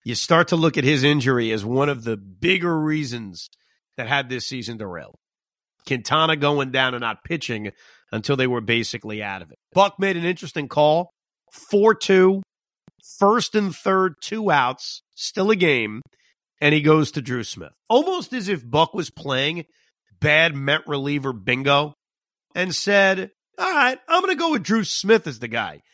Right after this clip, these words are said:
that blows this game up." But much to the surprise of all of us, he got D J Friedel to fly out to right field. Who the hell saw that one coming? And the Mets win game three of this series. They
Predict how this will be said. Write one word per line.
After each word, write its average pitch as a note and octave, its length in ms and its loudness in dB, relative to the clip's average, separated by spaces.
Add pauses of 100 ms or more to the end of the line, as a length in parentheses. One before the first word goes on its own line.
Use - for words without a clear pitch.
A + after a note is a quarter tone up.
(200)
that D3 260 -2
blows D3+ 360 -4
this B2+ 220 -8
game A#2 260 -4
up." F2+ 180 -6 (500)
But G3 160 2
much A#3+ 280 2
to C4+ 80 -6
the A#3 100 -2
surprise G#3+ 480 -2
of D#3+ 80 -4
all B3+ 240 6
of D3 100 -2
us, G2+ 300 -12 (420)
he G3+ 140 -8
got A3 240 2
D G#3+ 160 -4
J F#3+ 220 0
Friedel - 640 -6
to - 100 -8
fly F3 340 2
out G3+ 200 0
to - 80 -10
right C4+ 260 -10
field. E4 340 -6 (640)
Who D4+ 140 4
the D#4 140 4
hell C#4+ 220 2
saw C4+ 240 0
that D4+ 260 0
one - 180 -10
coming? A2 340 -4 (1500)
And A3 180 0
the G#3+ 60 2
Mets G#3 260 4
win F#3 160 0
game E3+ 260 -2
three D#3+ 280 0
of D#3 40 0
this D#3 220 0
series. C#3 480 2
They F#2+ 440 -12